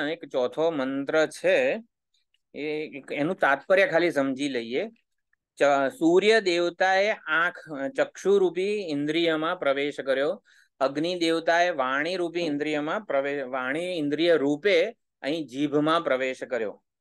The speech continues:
અગ્નિ વાક ભૂત્વા મુખમ પ્રાવિશત.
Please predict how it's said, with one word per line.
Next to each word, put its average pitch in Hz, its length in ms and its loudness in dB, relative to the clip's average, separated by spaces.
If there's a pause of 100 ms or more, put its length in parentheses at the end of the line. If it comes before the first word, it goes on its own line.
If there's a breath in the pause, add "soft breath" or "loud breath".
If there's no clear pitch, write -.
(960 soft breath)
અગ્નિ 165 560 0
વાક 160 460 4
ભૂત્વા 135 520 2
મુખમ 160 440 -2
પ્રાવિશત. 131 840 0